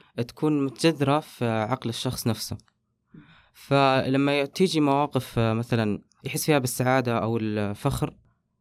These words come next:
أو يحس إنه سوى شيء أنجز، تبدأ المشاعر دي تطلع وتعكس كل اللي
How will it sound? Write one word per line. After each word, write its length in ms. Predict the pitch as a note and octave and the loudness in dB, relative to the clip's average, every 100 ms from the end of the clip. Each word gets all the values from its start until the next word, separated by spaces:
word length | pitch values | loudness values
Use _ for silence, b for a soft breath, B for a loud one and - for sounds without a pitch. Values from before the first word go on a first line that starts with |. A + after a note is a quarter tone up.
| A#2 | -8
أو 60 | |
يحس 260 | A#2 D#3 D3+ | -2 0 2
إنه 140 | C3+ | 2
سوى 320 | B2 D3+ C#3 | 2 2 2
شيء 260 | A#2 C3 A#2 | 2 0 2
أنجز، 320 | C3 B2 D3+ b - | 2 0 -4 b 0
تبدأ 220 | F3+ D#3+ | 2 4
المشاعر 440 | D#3 D3+ E3+ D#3 | 2 2 2 2
دي 160 | D3 D#3+ | 0 0
تطلع 400 | E3 E3 F3+ F3 | 0 0 0 0
وتعكس 540 | C3+ D3 D#3 - - | -2 0 0 -2 -6
كل 240 | - E3 C#3 | -2 0 0
اللي 500 | A#2+ A2+ G#2+ G2+ | -2 -2 -2 -2